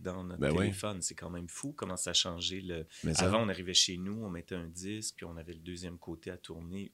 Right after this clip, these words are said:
Speaker 1: Ou
Speaker 2: Oh. Ben,
Speaker 1: les
Speaker 2: moi, j'ai, moi, j'ai longtemps, euh, fait des longues marches avec, euh,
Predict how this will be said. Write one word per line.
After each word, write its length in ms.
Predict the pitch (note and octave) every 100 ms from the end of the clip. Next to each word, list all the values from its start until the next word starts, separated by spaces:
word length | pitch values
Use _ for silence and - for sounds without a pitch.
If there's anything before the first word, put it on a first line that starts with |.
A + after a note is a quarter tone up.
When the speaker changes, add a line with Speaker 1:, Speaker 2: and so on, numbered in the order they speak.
| F#2+
Speaker 1:
Ou 40 | F#2
Speaker 2:
Oh. 200 | G2 - - - -
Ben, 100 | F#2
Speaker 1:
les 40 | F#2
Speaker 2:
moi, 80 | G2
j'ai, 200 | G#2 -
moi, 80 | A2+
j'ai 280 | A2 F2 -
longtemps, 560 | F2 F2+ F#2+ F#2 - G2
euh, 560 | G2 F#2+ E2 - -
fait 180 | - D#2+
des 200 | D#2+ D2+
longues 260 | D2 D#2+ F2
marches 300 | F2 F#2 -
avec, 320 | D#2 D2 -
euh, 280 | D2+ C2+ C2